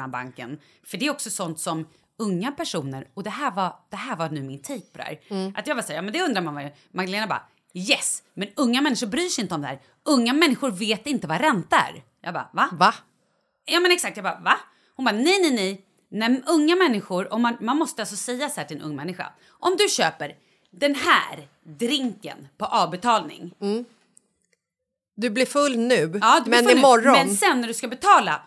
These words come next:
Speaker 1: då måste du betala för en flaska.
Speaker 2: Ja.
Speaker 1: Att så här,
Speaker 2: Och det är dumt.
Speaker 1: för då, det enda de tänker är så här, man, man bara, när man går in i en affär så bara, "Ah, köp soffan på avbetalning." Du betalar bara åttahundra kronor i månaden. Folk bara, åttahundra kronor i månaden? Ingenting. Wow,
Speaker 2: Ingenting.
Speaker 1: en ny soffa.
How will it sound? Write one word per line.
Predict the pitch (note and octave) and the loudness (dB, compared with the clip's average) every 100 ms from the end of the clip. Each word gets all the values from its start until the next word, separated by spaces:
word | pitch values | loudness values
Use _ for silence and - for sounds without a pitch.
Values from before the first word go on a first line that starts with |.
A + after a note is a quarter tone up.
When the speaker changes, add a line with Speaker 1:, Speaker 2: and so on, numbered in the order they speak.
| - | -10
Speaker 1:
då | F#3 | -6
måste | A3 B3 | -4 -4
du | G4 | -6
betala | F#4 A3 F#3 | -2 -2 -2
för | F#3 | -4
en | E3+ | -6
flaska. | - - C#4 - - - - - - - | -8 -6 -4 -2 -4 -2 -2 -4 -6 -8
Speaker 2:
Ja. | F#3+ F3+ B2 _ _ _ _ _ - | -4 -2 -4 _ _ _ _ _ -8
Speaker 1:
Att | C4+ | -4
så | C4+ | 0
här, | G#3 F3 F3 - | 2 2 -4 -8
Speaker 2:
Och | - A#3+ | -2 2
det | D#4 | 4
är | D4 | 4
dumt. | F3+ B2+ B2+ - | 0 -4 -6 -12
Speaker 1:
för | - D#4+ | -8 0
då, | E4+ C#4 | 2 4
det | D#4 | 2
enda | D#4 F4+ | 4 2
de | D#4 | 2
tänker | F#4 F4+ B3 | -2 0 -2
är | G3+ | -2
så | F3 | -2
här, | E3+ A#3 | -4 -4
man, | C#4+ B3 | -2 -2
man | A3+ | 0
bara, | G3 F#3+ | 0 0
när | A#3 | -2
man | C4 | -2
går | E4 | -2
in | D4+ C4 | -2 -2
i | |
en | A#3+ | -4
affär | A#3+ A3 D#3 | 0 -2 -2
så | F#3+ | -4
bara, | F#3 | 2
"Ah, | - E4+ | 6 6
köp | - F4 E4+ | 6 2 4
soffan | E4 D#4+ C#4+ | 2 2 0
på | D4 | 4
avbetalning." | C4+ B3 D#4+ D#4 A3+ F3 - - | 2 4 2 2 0 -6 -14 -16
Du | - | -8
betalar | G3 G4+ F#4 | -2 2 4
bara | C#4+ | 2
åttahundra | B3+ C4+ A#3+ A3 | 0 0 0 0
kronor | A3 A3 F#3+ F3+ F3+ | -2 -4 -2 -2 -4
i | G3 | -4
månaden. | G3+ F#3+ G#3+ - | -4 -2 -4 -6
Folk | B3+ | -14
bara, | - | -8
åttahundra | - F4+ F#4 F4 | -6 -4 -4 -6
kronor | F4 E4+ | -4 -2
i | |
månaden? | F4+ E4+ D#4+ - | 0 -2 -6 -4
Ingenting. | G4 F4+ G4 G3 - | -2 -2 -2 -2 2
Wow, | |
Speaker 2:
Ingenting. | F4+ F#4 G#4 G4+ F#3 - | 4 6 4 2 -2 0
Speaker 1:
en | |
ny | F#4+ | 0
soffa. | F4+ F#4 F#4 F#4 | 0 0 2 2